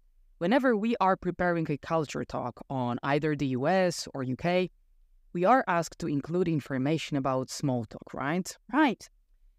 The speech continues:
Speaker 1: So maybe let's kick off with this seemingly trivial aspect,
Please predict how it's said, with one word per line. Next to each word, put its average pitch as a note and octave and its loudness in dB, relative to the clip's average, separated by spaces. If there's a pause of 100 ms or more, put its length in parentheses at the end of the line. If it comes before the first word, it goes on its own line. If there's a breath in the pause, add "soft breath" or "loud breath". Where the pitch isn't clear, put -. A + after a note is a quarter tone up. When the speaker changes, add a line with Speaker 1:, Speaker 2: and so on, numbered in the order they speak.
(120)
Speaker 1:
So F3 0
maybe D4 2
let's A3+ 0
kick - -4
off F#3 0
with E3+ -2 (120)
this G#3 2
seemingly B2 -2 (100)
trivial A#2+ 0
aspect, - -8